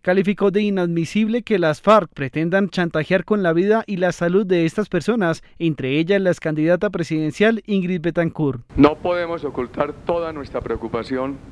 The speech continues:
Speaker 2: por el estado de los secuestrados enfermos, empezando por la doctora Ingrid Betancourt. Con la vida, con la salud, no se puede chantajear. Esos chantajes que,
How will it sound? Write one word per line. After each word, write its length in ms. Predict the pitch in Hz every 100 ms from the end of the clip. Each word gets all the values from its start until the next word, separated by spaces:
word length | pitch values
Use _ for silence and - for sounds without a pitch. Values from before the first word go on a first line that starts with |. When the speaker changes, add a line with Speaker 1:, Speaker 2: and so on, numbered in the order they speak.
| - - -
Speaker 2:
por 160 | 131 127
el 120 | 123
estado 540 | 120 - 147 147 156
de 40 | 147
los 140 | 117
secuestrados 580 | 117 117 113 127 131 139
enfermos, 680 | 117 117 147 113 95 - - - - - - -
empezando 500 | 113 123 123 127 139
por 140 | 135
la 80 | 117
doctora 360 | 107 107 120 131
Ingrid 220 | 131 131
Betancourt. 540 | 113 104 98 127 131 - - - -
Con 260 | - 131 127
la 140 | 123
vida, 380 | 147 185 160 92 - - -
con 200 | 127 123
la 120 | 123
salud, 480 | 139 123 170 175 156 - - -
no 100 | 151
se 140 | 175
puede 200 | 165 185
chantajear. 680 | 180 143 120 120 143 165 143 - - -
Esos 220 | 165 165
chantajes 640 | 160 123 - 147 160 160
que, 320 | - 131 113